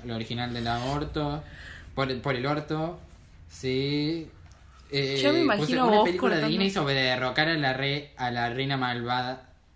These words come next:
Speaker 1: a la reina malvada, eso.
Speaker 2: Nice.
Speaker 1: Eh, es súper real, todos le dan importancia a cosas boludas como que sea virgen en el lugar donde te estacionás. Mandy la vida real no sería popular, es insufrible y malcriado, no le llegan ni los talones a Regina, que era astuta y carismática, además de tener trasfondo.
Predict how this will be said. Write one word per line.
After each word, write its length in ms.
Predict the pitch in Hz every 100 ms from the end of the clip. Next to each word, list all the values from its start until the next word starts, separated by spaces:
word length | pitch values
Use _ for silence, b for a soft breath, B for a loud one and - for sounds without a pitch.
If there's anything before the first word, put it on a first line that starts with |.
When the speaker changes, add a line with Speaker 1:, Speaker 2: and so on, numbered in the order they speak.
| -
Speaker 1:
a 120 | 123
la 100 | 123
reina 200 | 131 139
malvada, 440 | 127 107 104 101 107
eso. 220 | 107 - - - B B
Speaker 2:
Nice. 200 | 214 202
Speaker 1:
Eh, 420 | 131 127 127 127
es 60 | 147
súper 320 | 160 151 139 131
real, 400 | 139 151 165 156
todos 180 | 151
le 80 | 147
dan 80 | 135
importancia 480 | 127 127 131 143 139
a 20 |
cosas 220 | 127 135
boludas 340 | 123 120 135 139
como 160 | 117 113
que 80 |
sea 100 | 120
virgen 280 | 120 131 151
en 60 | 127
el 60 | 113
lugar 200 | 117 127
donde 200 | 127 117
te 80 | 117
estacionás. 840 | - 117 120 123 147 156 180 - _ b b b b -
Mandy 260 | 139 147
la 120 | 135 127
vida 160 | 131
real 180 | 131 131
no 80 | 131
sería 260 | 131 123
popular, 380 | 120 113 120 123
es 80 | 135
insufrible 460 | 139 117 117 120 120
y 40 |
malcriado, 600 | 113 113 113 135 139 143
no 80 | 123
le 80 | 110
llegan 240 | 120 120
ni 80 | 113
los 100 | 110
talones 360 | 110 113 117 127
a 40 |
Regina, 360 | 113 110 131 131
que 80 | 123
era 80 | 104
astuta 280 | 107 113
y 40 | 113
carismática, 840 | 117 110 117 117 113 131 139 - B B
además 300 | 120 117 131
de 40 |
tener 220 | 117 120
trasfondo. 580 | 120 117 113 117 107 107